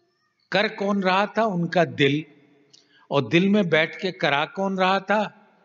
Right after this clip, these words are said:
राज्य। लेकिन प्रत्यक्ष में तो ऐसे ही लगता है ना, आपका दिल मुझे कोई, किसी को भी कोई प्रेम के वचन सुना रहा है, तो हम तो यही समझे ना कि आपका तन सुना रहा है। तो रूहें उतरी अपने तन से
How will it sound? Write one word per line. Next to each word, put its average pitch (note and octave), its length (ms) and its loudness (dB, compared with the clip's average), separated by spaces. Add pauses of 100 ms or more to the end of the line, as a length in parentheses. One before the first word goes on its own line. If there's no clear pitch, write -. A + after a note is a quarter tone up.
(300)
राज्य। A#2+ 640 -2 (680)
लेकिन D3 360 2
प्रत्यक्ष - 560 -4
में A3+ 140 -4
तो G#3 160 0
ऐसे E3+ 220 0
ही B3 60 2
लगता E3 300 -2
है F#3+ 60 -4
ना, A3+ 200 -6 (360)
आपका E3+ 340 -2
दिल G3 340 2
मुझे F3+ 420 0 (420)
कोई, E3+ 480 0 (260)
किसी A#3 280 2
को D#3+ 180 -2
भी F#3+ 180 -2
कोई F3+ 240 -2
प्रेम F3 400 0
के F#3 160 -2
वचन D#3+ 340 -2
सुना C3 360 -2
रहा G#2 260 -2
है, G2+ 280 -6 (480)
तो F3 100 0
हम D3 280 -4
तो G#3+ 140 2
यही G#3 220 6
समझे E3 380 -2
ना C4 340 -4
कि G#3 160 -6
आपका E3 360 -2
तन G3+ 340 -2
सुना B2 360 -6
रहा D#2+ 200 -12
है। - 140 -20 (440)
तो F3 100 4
रूहें F3 520 4
उतरी G3 760 0
अपने G3 460 -2
तन A3 440 -2
से A#2+ 260 -10